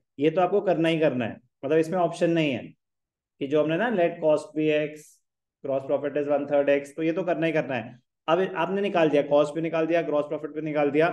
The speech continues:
अब आपके पास दो तरीके हैं closing stock निकालने के लिए। पहला आसान तरीका, cost of goods sold is opening stock plus, लिख चुका हूं ऊपर, direct expenses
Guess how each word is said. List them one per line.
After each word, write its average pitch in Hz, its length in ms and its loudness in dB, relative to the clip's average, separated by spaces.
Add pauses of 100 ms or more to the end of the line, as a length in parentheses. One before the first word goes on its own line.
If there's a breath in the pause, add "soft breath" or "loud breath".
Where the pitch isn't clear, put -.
(420)
अब 165 80 -2
आपके 165 240 -2
पास 190 180 0
दो 160 180 4
तरीके 151 460 0
हैं 165 240 0 (440)
closing 165 360 2
stock 160 280 -4
निकालने 120 460 -4
के 113 120 -4
लिए। 104 200 -8 (320)
पहला 156 220 -2
आसान 160 300 -2
तरीका, 160 360 0 (1300)
cost 135 260 0
of 135 80 0
goods 135 200 -2
sold 135 200 -2
is 170 180 2 (880)
opening 135 380 -6
stock 165 320 0 (360)
plus, 180 280 0 (340)
लिख 151 220 -4
चुका 160 120 -4
हूं 147 120 -2
ऊपर, 175 260 -4 (1080)
direct 131 460 0
expenses 147 680 -2